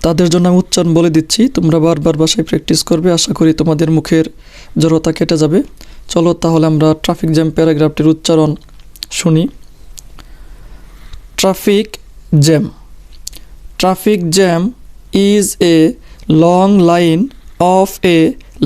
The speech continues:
large number of vehicles on the street.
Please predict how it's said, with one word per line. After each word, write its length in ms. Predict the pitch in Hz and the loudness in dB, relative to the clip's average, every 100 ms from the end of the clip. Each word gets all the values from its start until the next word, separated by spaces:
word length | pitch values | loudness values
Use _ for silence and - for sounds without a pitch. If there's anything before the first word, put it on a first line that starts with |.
| 156 | 2
large 360 | 175 185 185 - 165 170 | 4 2 0 -2 0 0
number 420 | 180 180 175 165 277 - - - 180 170 | 0 0 0 0 -4 -10 -20 -4 0 2
of 120 | 170 - - - - - - - - - 156 | 0 -2 -14 -20 -20 -20 -20 -20 -20 -4 0
vehicles 560 | 175 175 165 156 - - - - - - - - - 190 | 2 2 0 -2 -2 -4 -8 -10 -18 -20 -20 -14 -2 0
on 100 | 202 208 190 | 2 2 2
the 100 | 208 - 220 - | 2 0 0 -2
street. 440 | - - 359 - | -4 -2 -2 -2